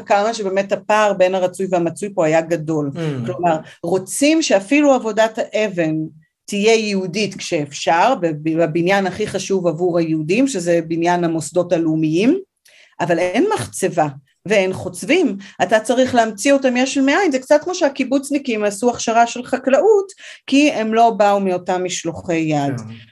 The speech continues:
Speaker 1: אז גם בענף הבנייה, התופעה הזו חוזרת, שאתה יכול לרצות, ויש לך אפילו אבטלה בקרב היהודים,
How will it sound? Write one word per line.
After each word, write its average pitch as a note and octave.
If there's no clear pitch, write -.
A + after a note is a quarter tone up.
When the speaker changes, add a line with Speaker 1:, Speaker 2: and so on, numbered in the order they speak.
Speaker 1:
אז G3
גם A#3
בענף E4+
הבנייה, D#4+
התופעה G#3+
הזו A#3
חוזרת, F#3+
שאתה E3+
יכול F3
לרצות, G3+
ויש G3
לך C4+
אפילו A#3+
אבטלה G3
בקרב F3+
היהודים, F3